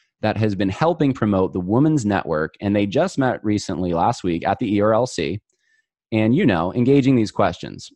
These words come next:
I will say this, they were severely wounded by Owen Strand's blog piece, which we just talked about.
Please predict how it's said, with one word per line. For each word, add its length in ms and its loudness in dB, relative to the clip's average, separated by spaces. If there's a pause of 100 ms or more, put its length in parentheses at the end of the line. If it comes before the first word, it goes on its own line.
I 120 0
will 100 2
say 180 2
this, 300 -2
they 160 2
were 120 0
severely 760 0
wounded 580 2
by 240 2
Owen 340 2
Strand's 680 -2
blog 360 0
piece, 220 -8
which 140 -8
we 80 -2
just 140 -4
talked 180 -2
about. 260 -8